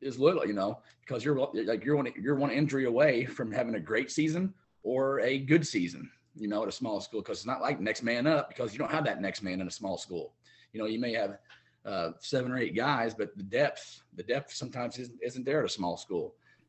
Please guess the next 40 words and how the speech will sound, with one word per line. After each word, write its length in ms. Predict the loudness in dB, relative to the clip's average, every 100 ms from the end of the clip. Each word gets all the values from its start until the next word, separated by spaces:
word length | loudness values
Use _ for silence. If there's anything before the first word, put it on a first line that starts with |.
| -2
But, 140 | 0
uh, 300 | 2 0 -4 -10 _ -16
as 100 | -8
far 180 | -4 -2
as 80 | -2
mileage, 360 | 0 2 0
though, 420 | 2 4 4 0 -6 _ _ _
we're, 200 | -2 0
we're 140 | 0
between 320 | 0 0 0 0
thirty-eight 400 | -2 -2 -2 -4
and 100 | -4
forty-eight, 560 | -2 0 2 2 0
and 80 | -2
our, 180 | -2 0
our 260 | -2 -4 -4
younger 260 | -2 -2
guys 500 | -2 0 0 0 -2
are 60 | -2
about 320 | 0 -2 -4 _ _ _ -4
thirty 200 | -2 0
to 80 | -2
thirty-five, 880 | -4 -4 -2 2 2 2 -2 -6 -6
and, 360 | -4 -4 0 0
uh, 260 | 2 0 -2
we 100 | -2
like 180 | -2 0
hitting 220 | 0 0
fartleks 420 | -2 0 -2 -2 -2
early 240 | -2 -2
in 80 | -4
the 60 |
season, 520 | -4 -2 0 0 0 0
and, 240 | -2 -4 -8 -20 -20 _
and 100 | -6
then 200 | -4 -2
it's 140 | -4 -4
going 200 | -2 -2
from 160 | -2
there. 360 | -2 -2 -4